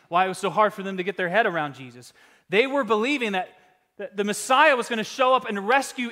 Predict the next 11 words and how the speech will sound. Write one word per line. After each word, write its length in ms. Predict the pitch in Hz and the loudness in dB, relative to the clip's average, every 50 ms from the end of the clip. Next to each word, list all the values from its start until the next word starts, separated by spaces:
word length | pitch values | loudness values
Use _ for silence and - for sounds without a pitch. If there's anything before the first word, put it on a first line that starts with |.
| - 220 | -6 -4
Israel, 540 | 262 311 349 294 226 220 247 233 226 220 220 | -2 -2 -2 -2 -4 -6 -4 -2 -2 -2 -2
the 120 | 196 202 208 | -2 -4 -2
nation, 540 | 208 240 320 359 311 - - - 214 202 | 0 0 0 0 0 -4 -6 -10 -10 -12
from 220 | 180 - 226 214 208 | -10 -8 -8 -6 -4
the 100 | 214 208 | -4 -4
oppressive 520 | 202 - - - 254 254 - - 226 - | -4 -4 -2 -2 -2 -2 -2 -6 -8 -6
captivity 540 | - 226 208 185 - - 226 233 214 208 190 | -4 -2 -2 -2 -2 -4 -8 -8 -6 -6 -6
of 80 | 185 160 | -6 -6
the 100 | 175 170 | -8 -8
Roman 260 | 170 180 170 160 156 | -8 -8 -8 -6 -8
Empire. 480 | 180 190 - - 135 123 120 120 120 | -8 -8 -10 -10 -10 -10 -10 -12 -16